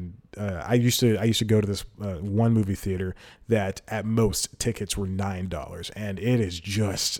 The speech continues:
ugh, the greatest thing in the world. You go during the day before a four o'clock showing, but it, you go at eleven o'clock, it's five bucks. You go at twelve o'clock, it's like seven. Or six or seven, something like that. And I just love that theater so much. And anytime,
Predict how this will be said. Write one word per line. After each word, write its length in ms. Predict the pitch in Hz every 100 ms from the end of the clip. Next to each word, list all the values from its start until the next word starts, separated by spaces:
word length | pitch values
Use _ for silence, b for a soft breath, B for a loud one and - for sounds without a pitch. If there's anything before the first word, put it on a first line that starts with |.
| -
ugh, 380 | 113 82 - -
the 80 | 107
greatest 640 | 90 90 92 101 107 98 107
thing 120 | 98
in 60 |
the 80 | 95
world. 240 | 95 92 - B B
You 120 | 139
go 200 | 135 123
during 280 | 120 117 110
the 80 | 92
day 480 | 92 104 104 107 - B B -
before 380 | 107 113 104
a 80 | 90
four 300 | - 117 107
o'clock 320 | 101 110 98
showing, 380 | - 110 98 98
but 220 | 95 107 -
it, 280 | 123 117
you 120 | 127 127
go 160 | 123
at 60 | 92
eleven 300 | 92 120 120
o'clock, 320 | - 113 113
it's 100 | 113
five 260 | - 98 82
bucks. 300 | 69 - -
You 100 | 113
go 60 | 92
at 80 |
twelve 240 | - 120 113
o'clock, 320 | 113 113 110 B B -
it's 160 | -
like 140 | 101 -
seven. 420 | - 85 - - B B B -
Or 200 | 98 78
six 260 | - -
or 60 | 113
seven, 280 | - 90 -
something 200 | 123 101
like 100 | 80
that. 220 | 73 - -
And 100 | 87
I 40 |
just 220 | 82 87
love 540 | 98 98 110 104 101 - b b _ 107
that 200 | 101 -
theater 300 | 110 101 92
so 240 | - 101
much. 320 | 98 90 -
And 160 | 104 98
anytime, 580 | 101 107 104 110 98 95